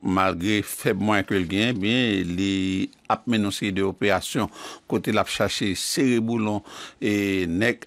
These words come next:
armé yo qui censé contrôler yon plusieurs côtés dans la capitale haïtienne, dans Port-au-Prince, dans le moment que l'attente équipement avec matériel nécessaire que l'État haïtien commandé dans le pays Canada,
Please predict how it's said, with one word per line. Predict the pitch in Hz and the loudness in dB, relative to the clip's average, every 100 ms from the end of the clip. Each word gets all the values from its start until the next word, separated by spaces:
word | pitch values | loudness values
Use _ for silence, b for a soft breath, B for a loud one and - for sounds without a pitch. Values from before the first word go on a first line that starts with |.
| - | 0
armé | 104 98 98 98 104 | 2 2 2 2 2
yo | 123 | 0
qui | - | -4
censé | 104 110 147 | -4 -4 -4
contrôler | 120 - 95 113 104 104 107 B B B - | -6 -6 -4 -2 0 0 -2 B B B -6
yon | 101 104 101 101 92 87 - _ | 0 0 0 0 -2 -4 -8 _
plusieurs | - 110 101 123 | -2 0 0 0
côtés | 131 98 104 101 | 0 2 0 0
dans | 101 | -2
la | 98 | 2
capitale | 98 107 107 95 | 2 2 2 4
haïtienne, | 92 - 104 92 | 4 2 0 0
dans | 87 | 2
Port-au-Prince, | 101 - 92 - 123 139 - B B | 0 0 -2 2 2 2 -4 B B
dans | 180 151 | 4 6
le | |
moment | 151 165 | 6 4
que | 147 | 4
l'attente | 110 98 - 127 107 - | 4 2 0 0 0 0
équipement | 107 - 143 104 | -2 -4 0 2
avec | 95 - | 2 2
matériel | 95 - 101 95 104 | -2 0 2 2 0
nécessaire | 104 98 - - 101 | -2 -4 -4 -2 -2
que | 95 | 0
l'État | 90 - | 0 2
haïtien | 87 85 92 | 2 0 -4
commandé | - 98 85 78 92 90 B B B - | 0 0 0 0 -2 -2 B B B -2
dans | 110 | 0
le | - | 2
pays | 117 107 | 0 2
Canada, | 104 95 90 85 82 82 | 0 0 0 0 0 0